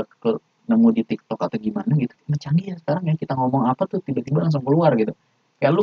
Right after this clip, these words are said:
lagi, lagi tiba-tiba, "Eh, gue kayaknya mau beli Netflix," atau gimana, ntar iklan-iklan Netflix masuk tuh di Instagram lu atau gimana, kayak lu ngomongin,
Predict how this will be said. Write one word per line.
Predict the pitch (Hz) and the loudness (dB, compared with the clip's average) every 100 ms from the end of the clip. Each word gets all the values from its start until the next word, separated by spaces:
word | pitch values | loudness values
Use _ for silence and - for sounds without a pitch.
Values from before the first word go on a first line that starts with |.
| 214 | 4
lagi, | 160 151 | 6 4
lagi | 147 147 147 160 | 4 6 6 6
tiba-tiba, | 170 151 147 190 190 | 4 4 6 6 6
"Eh, | 160 | 2
gue | 135 | 2
kayaknya | 180 - 214 | 2 0 2
mau | 147 113 | 4 4
beli | 107 104 107 107 | 2 2 2 2
Netflix," | 104 95 - 117 - | 0 -6 -6 -4 -4
atau | - 110 | -2 0
gimana, | 110 139 185 | 2 2 2
ntar | 233 240 | 0 0
iklan-iklan | 190 190 180 175 185 | 0 0 2 0 0
Netflix | 185 190 - 240 - | 0 -2 -4 -6 0
masuk | 214 240 247 - | 2 2 -2 0
tuh | 196 | 0
di | |
Instagram | 190 185 175 165 208 214 | 0 0 2 4 4 2
lu | 196 | 2
atau | 165 | 4
gimana, | 151 185 190 | 4 4 2
kayak | 156 175 | 2 2
lu | 202 | 2
ngomongin, | 160 151 156 | 4 4 2